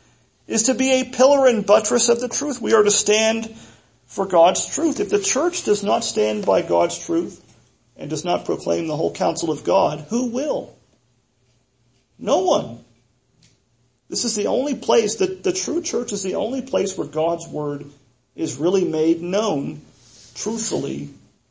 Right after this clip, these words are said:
and sincerely. So in these letters, First and Second Timothy and Titus, the Holy Spirit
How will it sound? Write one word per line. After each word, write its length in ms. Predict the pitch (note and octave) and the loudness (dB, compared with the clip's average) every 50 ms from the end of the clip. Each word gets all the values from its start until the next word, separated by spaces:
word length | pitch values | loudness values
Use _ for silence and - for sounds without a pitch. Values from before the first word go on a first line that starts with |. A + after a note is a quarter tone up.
| _ _ _ | _ _ _
and 160 | - C#3+ C#2+ | -10 -10 -8
sincerely. 640 | - F2 E2 - - - - - F2 D#2+ - - - - - - _ _ _ _ _ _ _ _ _ _ _ _ _ _ | -8 -6 -6 -4 -4 -2 -2 0 0 0 -2 -4 -8 -12 -16 -20 _ _ _ _ _ _ _ _ _ _ _ _ _ _
So 240 | - - - G3+ G3 | -4 0 2 4 4
in 80 | G3+ G#3+ | 4 4
these 220 | A3 G3+ D3+ D#3 | 2 0 2 4
letters, 360 | F#3+ G3 A3+ B3 A3+ - - | 4 4 4 4 0 -4 -6
First 260 | - - G3 F#3+ F#3+ | -4 -2 -2 -2 -2
and 80 | - F3+ | -4 -6
Second 340 | - - F#3 F3+ E3+ D#3 D3 | -4 -4 -4 -4 -4 -8 -8
Timothy 400 | - E3+ F3 E3+ - - E3+ D3+ | -6 -6 -6 -6 -4 -4 -4 -4
and 200 | - - - C3 | -4 -4 -6 0
Titus, 500 | - - - G3 G3 C4+ - - - - - - - - - - - _ _ _ _ | 2 4 4 4 4 2 2 0 0 -2 -6 -14 -20 -20 -20 -20 -20 _ _ _ _
the 80 | - E3+ | -2 2
Holy 240 | D#3 F#3+ G#3 A#3 A3+ | 4 6 6 8 6
Spirit 460 | - - - G#3+ G#3+ A3+ B3+ D4 A#3+ | 6 4 2 2 2 2 2 2 0